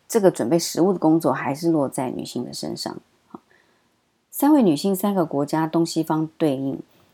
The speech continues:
印度的斯密塔为了摆脱下一代也是贱民的命运，让她的女儿去读书。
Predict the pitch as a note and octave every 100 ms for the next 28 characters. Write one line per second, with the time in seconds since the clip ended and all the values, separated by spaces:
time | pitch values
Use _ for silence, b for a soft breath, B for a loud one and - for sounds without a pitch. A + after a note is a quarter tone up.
0 | b - C4 A#3+ G#3 F#3+ G3+ F#3+ - -
1 | E3 D3+ - B2+ - E3+ - G#3+ F3 D3+
2 | E3 C#3+ C3 D#3+ D#3+ F#3 D3+ C3 C3+ D3+
3 | C#3 C#3+ - D#3+ E3+ D#3+ C#3 C3+ - -
4 | D#3 C#3 C3+ - D3+ D3+